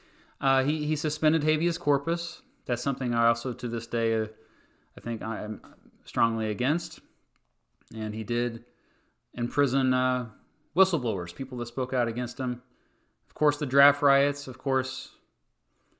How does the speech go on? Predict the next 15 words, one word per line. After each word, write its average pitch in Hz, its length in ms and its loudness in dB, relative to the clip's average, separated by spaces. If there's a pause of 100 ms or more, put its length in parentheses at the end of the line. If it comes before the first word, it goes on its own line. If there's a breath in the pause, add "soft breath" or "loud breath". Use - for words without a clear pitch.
(400)
um, 113 540 -4 (140)
the 113 120 -12
fact 117 260 2
that 117 100 -12
people, 120 380 -4
rich 123 240 -4
people 123 240 -4
were 117 100 0
buying 120 380 0 (440)
their 117 200 -4
way 120 180 2
out 117 140 4
of 113 60 -2
the 120 60 -4
war. 123 440 0